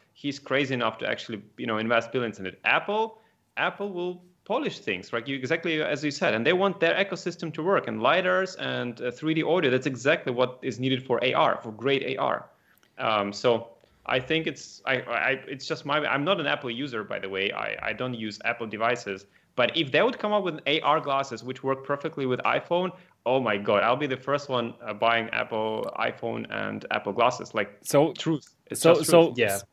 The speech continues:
Speaker 2: so
Speaker 3: I
Speaker 2: what
Speaker 3: would
Speaker 2: if
Speaker 3: too.
Speaker 2: they, so what if they don't come out with this? What you, what you're thinking? But what if they come out with a thousand dollar headset that is a V R headset, like,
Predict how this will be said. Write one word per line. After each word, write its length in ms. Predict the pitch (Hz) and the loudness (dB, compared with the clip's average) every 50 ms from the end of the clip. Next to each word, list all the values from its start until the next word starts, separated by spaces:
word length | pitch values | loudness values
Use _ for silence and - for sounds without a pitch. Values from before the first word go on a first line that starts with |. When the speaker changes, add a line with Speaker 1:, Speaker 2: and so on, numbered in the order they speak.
| _ | _
Speaker 2:
so 160 | - - 160 | 2 6 8
Speaker 3:
I 40 | 147 | 10
Speaker 2:
what 100 | - 185 175 | 10 8 8
Speaker 3:
would 80 | 175 | 8
Speaker 2:
if 80 | 175 170 | 4 6
Speaker 3:
too. 80 | - | 8
Speaker 2:
they, 240 | 175 165 160 160 160 160 - - _ | 8 8 8 8 6 2 -4 -16 _
so 160 | - - 160 | -2 2 2
what 180 | 147 139 165 165 | 6 6 6 6
if 160 | 165 147 127 - | 4 -2 0 2
they 540 | 151 147 143 143 139 139 135 143 135 113 - 139 | 2 4 4 4 4 4 2 0 -2 -6 -12 -6
don't 220 | 107 151 160 196 196 | 0 0 2 2 2
come 200 | - 160 147 143 | 0 0 0 2
out 180 | 139 135 120 | 2 0 0
with 200 | 107 117 117 113 | 2 -2 -2 -2
this? 400 | 110 127 151 170 - - - - - | 0 -2 -2 -2 -4 -8 -10 -12 -4
What 120 | - 127 120 | -4 -2 -2
you, 160 | 120 127 123 | 0 0 0
what 240 | 117 110 117 113 117 | 0 0 -2 0 2
you're 120 | 165 185 180 - | 0 0 2 0
thinking? 300 | 123 113 110 113 131 123 | -2 -2 -2 -4 -4 0
But 320 | 120 127 120 113 - 107 131 | 0 0 0 0 -4 -10 -6
what 180 | 127 131 156 | -4 -2 -2
if 160 | 170 156 165 - | -2 -2 -4 -4
they 140 | - 147 | -4 -4
come 260 | 139 - - 147 151 143 | -2 0 -2 -2 0 0
out 100 | 139 123 | -4 -2
with 140 | 127 131 131 | -2 -4 -6
a 60 | 123 | -6
thousand 500 | - - 135 135 143 143 139 151 135 117 | 0 2 2 2 2 2 -2 -6 -6 -2
dollar 480 | 120 123 120 123 127 127 127 123 135 - | 0 2 2 4 4 2 2 2 0 -4
headset 600 | - - 117 127 131 - - - - 143 135 131 131 | -8 -4 -2 -2 -2 -2 -6 -4 0 0 0 0 0
that 100 | 127 123 | -4 -4
is 220 | 120 139 175 175 160 | 0 0 0 2 2
a 80 | 147 | 0
V 140 | 123 117 117 | 2 2 2
R 100 | 113 113 | 2 2
headset, 340 | 104 104 110 110 - 139 117 | 2 0 -2 -2 -4 -4 -2
like, 200 | 120 120 117 | -2 -2 -2